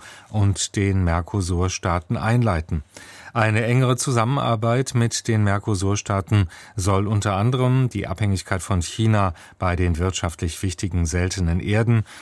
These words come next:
und kritischen Mineralien verringern. Die E U-Mercosur-Vereinbarung gilt auch als Gegenpol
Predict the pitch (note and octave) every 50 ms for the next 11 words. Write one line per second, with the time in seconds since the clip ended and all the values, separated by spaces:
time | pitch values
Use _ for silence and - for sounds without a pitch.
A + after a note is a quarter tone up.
0 | - - - A#2 B2+ C#3 C#3 - - - - - E2 D#2+ - G2+ F#2 - - G2
1 | F2+ E2+ E2+ E2+ F2 F2 F2 E2+ F#2 G2 A2 A#2 A2 G2+ G2+ F#2 F2+ F2 - -
2 | F#2+ F2 E2 F#2 F#2+ G2 F#2 F2+ E2 D#2 - - - - - - - _ G#2 G2
3 | G2+ G#2 A2 G#2+ F2 A2 G#2+ A2+ G#2 A#2+ B2 A#2+ A2 G#2 G#2 G2 - G#2+ G#2 F#2+
4 | G#2+ G#2 G2 - A2 E2+ F#2 G2 G#2 A2+ G#2 A2 G#2 G2 G2+ G#2 G#2 G2 - -
5 | - - - _ - - G2+ G2 G2 - G2+ - F#2+ G2 F#2+ F2+ - F#2 G2 F#2+
6 | - - A2+ A2+ A2 A#2 A2+ G#2 - - A#2+ A2 G#2 G2+ G2 F#2+